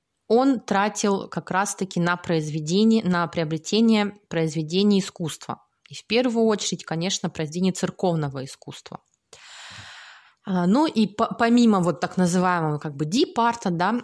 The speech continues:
а, он очень часто, ам, а, писал, а, работы, которые, так скажем, ближе к метафизическому реализму, а,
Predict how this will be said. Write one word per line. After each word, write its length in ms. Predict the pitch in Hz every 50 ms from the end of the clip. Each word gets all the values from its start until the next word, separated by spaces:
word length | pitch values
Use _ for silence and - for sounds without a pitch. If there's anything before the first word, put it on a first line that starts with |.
| - _ -
а, 300 | 175 165 165 160 160 - -
он 260 | 208 247 262 240 - - - _ _ _ _ _ _ _ _ _ _ _ _ _ - _ _ _ _ _ - -
очень 360 | 185 190 185 185 - 165 147
часто, 640 | - - 208 202 233 254 - - - 208 185 175 - - - _
ам, 380 | - 170 160 160 160 156 156 143 - _ _ _ _ _ _ _ _ _ _ _ _ _ _ _ _ _ _ _ _ _ _ _ _ _ _ _ _ - 180
а, 100 | 175 170
писал, 640 | - - 185 - - - 208 196 202 208 214 208 - - - - - - - - - - -
а, 320 | - 156 156 156 151 151 151 151 - - - - - - - - -
работы, 800 | 175 170 170 180 180 175 180 220 226 247 233 - 208 180 170 175
которые, 280 | - - - 170 175 170
так 280 | - 165 151 151 170 -
скажем, 540 | - - 170 165 160 170 160 165 - 160
ближе 500 | - 185 190 190 190 175 165 160 156 147 - - - 151 _
к 320 | - - 160 156 151 151
метафизическому 960 | 151 147 147 - 185 - - 170 156 233 269 - - - - - - 202 190 185
реализму, 800 | 180 180 180 175 180 180 185 180 160 165 170 165 156 151 151 - - - - - - - -
а, 480 | - 160 151 151 151 151 151 147 147 147